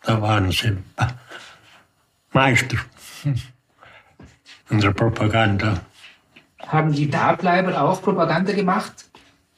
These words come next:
Speaker 1: Ja, da konnten wir, die Dableiber hatten nicht kein Geld,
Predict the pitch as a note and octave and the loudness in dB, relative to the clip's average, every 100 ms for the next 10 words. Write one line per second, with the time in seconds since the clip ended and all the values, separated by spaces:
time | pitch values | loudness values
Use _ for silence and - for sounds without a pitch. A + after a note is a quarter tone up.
0 | - B2+ A2 B2 A#2+ - B2+ C#3 C3 C3 | -4 0 2 2 0 2 2 2 2 2
1 | B2+ A#2+ - A#2 A#2 G#2 A2+ A#2+ B2 B2 | 2 0 0 0 0 2 2 2 0 0
2 | A#2+ A#2+ A2+ A#2 - A2+ A2+ A#2 - - | 0 0 2 0 -2 -2 0 -2 -4 -2
3 | A#2+ A#2+ E3 G3+ F3+ - | 0 2 2 2 0 -4